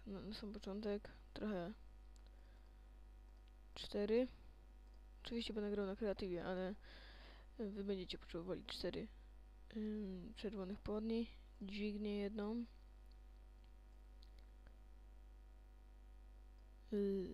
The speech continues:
jedno, mm, pudełko lawy, wiadro lawy oraz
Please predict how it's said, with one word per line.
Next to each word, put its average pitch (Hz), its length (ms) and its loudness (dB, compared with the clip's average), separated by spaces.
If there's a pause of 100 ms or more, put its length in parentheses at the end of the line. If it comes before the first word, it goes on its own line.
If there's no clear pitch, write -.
(120)
jedno, 190 600 2 (420)
mm, 185 280 -2
pudełko 185 440 2
lawy, 226 520 2
wiadro 208 380 2
lawy 226 380 4 (920)
oraz 247 720 4